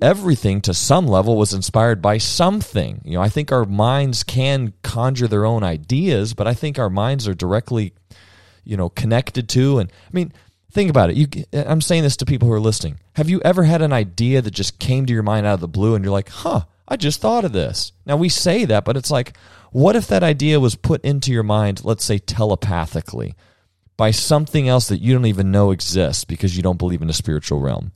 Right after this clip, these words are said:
Or maybe you do, but you don't practically act as though,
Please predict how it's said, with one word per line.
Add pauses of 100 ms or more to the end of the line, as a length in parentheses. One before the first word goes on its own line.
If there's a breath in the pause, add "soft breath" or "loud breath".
(400)
Or
maybe
you
do,
but
you
don't
practically
act
as
though,